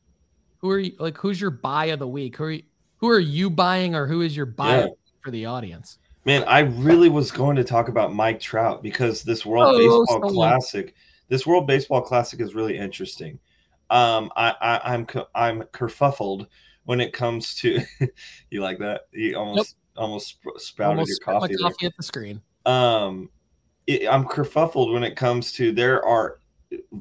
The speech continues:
Speaker 2: just w-, incredible players in this tournament. This is a, this is something I look forward to all the time, because it's a tournament that historically minor league players have played in,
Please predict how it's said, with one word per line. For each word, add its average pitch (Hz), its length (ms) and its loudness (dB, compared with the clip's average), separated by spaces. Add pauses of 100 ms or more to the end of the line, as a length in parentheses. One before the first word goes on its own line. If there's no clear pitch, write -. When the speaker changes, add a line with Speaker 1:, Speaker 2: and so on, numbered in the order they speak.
(160)
Speaker 2:
just - 400 -6
w-, 101 320 -12 (760)
incredible 143 880 2
players 110 640 -4
in 113 140 -8
this 101 180 -8
tournament. 92 400 -10 (520)
This 170 140 -2
is 196 120 0
a, 180 80 4
this 165 260 -4
is 175 100 -4
something 147 280 0
I 135 160 6
look 135 200 0
forward 107 320 -4
to 101 360 -4 (420)
all 123 160 2
the 107 100 -6
time, 127 380 -2
because 101 400 -6
it's 110 200 -8
a 107 60 -12
tournament 135 440 -4
that 110 160 -2
historically 110 920 -4 (300)
minor 123 440 0
league 113 380 0
players 101 460 -6
have 98 240 -8
played 107 280 -4
in, 95 300 -10